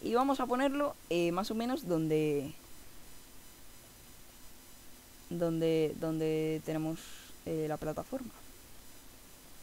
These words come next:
Esto lo podemos, esto lo podéis hacer, eh, ta-, eh, lo grande que vosotros queráis, ¿veis cómo queda? Eh, lo podéis hacer igual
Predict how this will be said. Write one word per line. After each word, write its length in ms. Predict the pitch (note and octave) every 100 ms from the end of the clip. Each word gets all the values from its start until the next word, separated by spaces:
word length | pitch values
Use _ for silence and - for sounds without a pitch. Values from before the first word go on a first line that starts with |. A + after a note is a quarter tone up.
| - - - - - - -
Esto 240 | A#3 D4+
lo 80 | C#4
podemos, 340 | B3+ B3 B3 B2+
esto 200 | G3+ A#3+
lo 100 | B3
podéis 260 | A#3+ A#3
hacer, 280 | A#3 G#3+ A#3 A#3+ -
eh, 340 | E3 F3 E3+ E3
ta-, 140 | D#3+ -
eh, 380 | - E3 E3+ E3
lo 200 | D#3+ D#3
grande 340 | E3+ G3 A#3+
que 60 | G#3+
vosotros 380 | F3+ F#3 G3 -
queráis, 400 | C#3+ C#3+ - F#3
¿veis 240 | G3+ F#4+
cómo 180 | - B3+
queda? 160 | C4+ - - -
Eh, 300 | - F3 F3+ - C3
lo 120 | F#3
podéis 180 | G3+ B3+
hacer 300 | C#4 D4+ C4+
igual 580 | A3 G3+ A#3+ C#4+ C4+